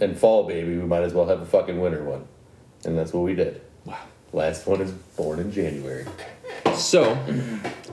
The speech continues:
Speaker 2: that's kind of the
Speaker 1: Phenomenal.
Speaker 2: Jesus. That is the, uh, the lowdown on us. So let's get into it. All right. We, we kinda had some, some ideas of where we wanted to go with this.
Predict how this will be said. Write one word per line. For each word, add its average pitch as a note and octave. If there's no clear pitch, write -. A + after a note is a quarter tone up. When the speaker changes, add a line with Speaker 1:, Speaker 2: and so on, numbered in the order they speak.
Speaker 2:
that's D3
kind D3
of B2+
the A2
Speaker 1:
Phenomenal. C#2
Speaker 2:
Jesus. -
That A#2
is A2+
the, G#2+
uh, F#2+
the F#2+
lowdown G#2
on F#2+
us. -
So -
let's D#3+
get D3+
into A#2
it. -
All G#2+
right. E2+
We, C3+
we E3
kinda F3+
had D3+
some, B2
some A#2
ideas G#2
of F#2+
where G2+
we G2
wanted F#2+
to F2+
go F#2+
with F#2
this. -